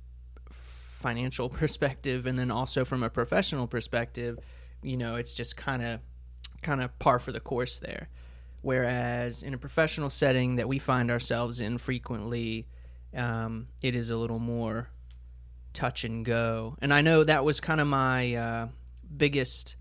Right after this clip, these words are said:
roadblock in getting, uh, I'm in the process of working on, well, at this point, it's gonna be closing in on a half sleeve. So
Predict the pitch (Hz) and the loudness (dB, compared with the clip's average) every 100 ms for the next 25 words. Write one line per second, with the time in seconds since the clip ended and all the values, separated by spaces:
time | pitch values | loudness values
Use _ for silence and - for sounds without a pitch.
0 | - - 131 160 190 135 117 120 127 120 | -16 -12 6 10 10 8 4 4 2 0
1 | 123 139 139 123 120 117 120 113 123 117 | 2 2 4 2 0 0 0 0 -4 -8
2 | - - 156 143 160 135 139 131 123 127 | -14 0 4 6 8 8 6 2 2 4
3 | 131 139 127 123 123 120 - - - 120 | 4 2 2 2 2 0 -6 -12 -6 -2
4 | 127 143 - - 160 - 135 120 101 113 | -2 -4 -2 2 4 6 6 6 4 -2
5 | - - 143 143 127 123 151 143 131 135 | -8 -8 2 4 4 2 6 8 8 4
6 | 139 120 120 117 123 - - 117 117 117 | 2 2 0 2 0 0 -6 -4 -4 -4
7 | - 120 117 | 2 4 4